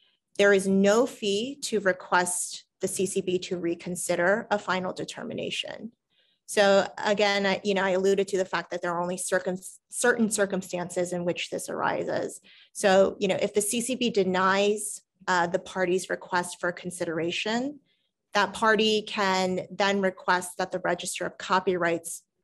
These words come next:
uh, review the C C B's decision to deny the reconsideration.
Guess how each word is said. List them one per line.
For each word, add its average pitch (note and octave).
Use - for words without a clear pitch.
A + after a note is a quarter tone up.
uh, F#3
review G3+
the F#3+
C F#3+
C F3+
B's E3
decision E3
to F3+
deny E3
the D3+
reconsideration. -